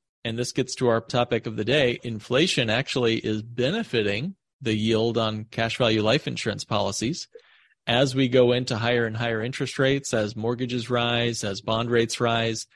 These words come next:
This is positive news for policyholders because over time they'll benefit from a general account of the insurance company that's kicking off higher dividends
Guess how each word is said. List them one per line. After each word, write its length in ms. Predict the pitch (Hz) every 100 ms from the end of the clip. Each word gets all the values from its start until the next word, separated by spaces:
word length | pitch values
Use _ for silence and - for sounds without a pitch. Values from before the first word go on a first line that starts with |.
| _ _ _
This 200 | 127 131
is 120 | 190
positive 920 | - - 120 147 165 165 156 147 147 -
news 600 | 120 123 151 127 120 127
for 200 | - 117
policyholders 1000 | - 113 143 147 110 101 101 104 147 - - _ _ _ -
because 680 | 127 - 127 123 123 - - -
over 180 | 117 117
time 480 | - 135 113 120 123
they'll 140 | 113
benefit 440 | 110 117 123 113
from 440 | - 117 110 107 - -
a 120 | 110 - _ _ _ _ - 117
general 480 | 120 135 139 127
account 360 | 110 127 123 131
of 60 | 123
the 100 | 110
insurance 400 | 101 120 151 -
company 400 | 110 101 120 123
that's 220 | 104 -
kicking 300 | - 120 120
off 180 | 110 -
higher 240 | 117 107
dividends 600 | 117 147 117 101 160 -